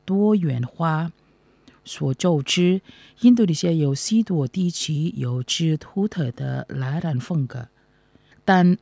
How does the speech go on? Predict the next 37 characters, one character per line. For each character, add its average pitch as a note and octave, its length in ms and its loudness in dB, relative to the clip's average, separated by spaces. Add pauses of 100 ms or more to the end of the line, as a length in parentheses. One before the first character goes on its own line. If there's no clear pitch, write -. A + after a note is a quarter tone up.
(100)
现 G3+ 640 4
在 E3+ 480 0
来 C#3 260 0
自 D3 500 -2
爪 F3+ 200 0
哇 F#3+ 160 2
岛 B2+ 320 -6
的 C#3 160 -6
拉 C3+ 240 -4
染 D3 240 -2
图 B2 240 -10
案 C#3 340 -6
仍 D3 320 -2
然 C3 560 -4
主 D3+ 260 -2
宰 B2+ 480 -6
在 C3 140 -10
印 C#3 240 0
度 F3+ 120 -4
尼 C3 180 -2
西 D#3 220 -6
亚 D3 120 -4
的 B2+ 160 -8
拉 B2 280 -6
染 C3 200 -6
事 E3+ 220 -4
业。 B2 320 -2 (640)
这 D3 260 2
是 D3 160 0
国 E3+ 260 0
家 E3+ 320 0
拉 D#3+ 220 0
染 F3+ 240 0
节 B2+ 260 -6
的 D#3 140 -4
意 F3+ 300 -4
义， C#3+ 240 -8